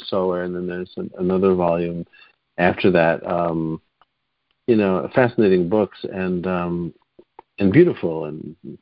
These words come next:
kind of page turners and, and, and extraordinary in a number of ways. To, to talk about that a little bit, just because I'm also, um,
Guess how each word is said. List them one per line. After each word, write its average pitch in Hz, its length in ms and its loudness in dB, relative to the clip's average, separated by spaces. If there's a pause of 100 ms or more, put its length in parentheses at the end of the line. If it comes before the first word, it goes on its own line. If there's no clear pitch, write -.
(140)
kind 101 120 -2
of 92 100 -6
page 131 380 0
turners 85 480 -2
and, 80 260 -6
and, 87 380 -10
and 107 180 -8
extraordinary 113 540 2
in 92 80 2
a 92 40 2
number 95 280 0
of 92 120 0
ways. 107 300 2 (760)
To, 113 140 -2 (180)
to 117 100 4
talk - 240 2
about 120 280 0
that 117 120 -2
a 104 60 -4
little 117 240 0
bit, 101 200 -4 (100)
just 101 180 -8 (180)
because 98 500 -6
I'm 107 240 2
also, 85 760 -4 (100)
um, 85 600 -4